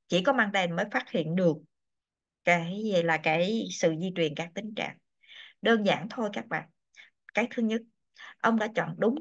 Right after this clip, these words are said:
cái đối tượng nghiên cứu của mình, đó là cây đậu Hà Lan. Tại sao không phải là cây ăn trái, không thể là câu, cây gọi là hàng niên, ha? À, cây gọi là cái gì?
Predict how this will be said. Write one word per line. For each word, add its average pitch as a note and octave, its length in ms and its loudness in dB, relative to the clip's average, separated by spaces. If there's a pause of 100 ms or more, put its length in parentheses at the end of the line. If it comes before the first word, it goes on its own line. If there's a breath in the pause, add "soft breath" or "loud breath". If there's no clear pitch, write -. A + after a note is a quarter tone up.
cái A3+ 160 -2
đối A#3 220 0
tượng F3 200 -4
nghiên F3 200 -2
cứu F#3 240 -6
của G#3 80 -8
mình, G3+ 140 -4 (360)
đó F#3 180 -8
là G#3+ 160 -14
cây D#3+ 120 -6
đậu C#3 160 -10
Hà - 240 -10
Lan. - 140 -12 (520 loud breath)
Tại G3 160 4
sao A3+ 360 2
không A3 220 2
phải G3 120 2
là F3 180 -2
cây F#3+ 180 0
ăn F#3+ 260 -6
trái, A3 320 -4 (220 loud breath)
không C4+ 220 4
thể F#3 220 0
là G3 220 -2
câu, G3+ 380 0
cây G#3 220 2
gọi F3+ 180 2
là E3 200 4 (300 loud breath)
hàng F3+ 400 2
niên, A3+ 360 4 (240)
ha? A3+ 180 0 (240 loud breath)
À, - 200 -4
cây A3 200 4
gọi F3+ 140 2
là F3 160 2
cái A3 280 2
gì? F#3 320 -2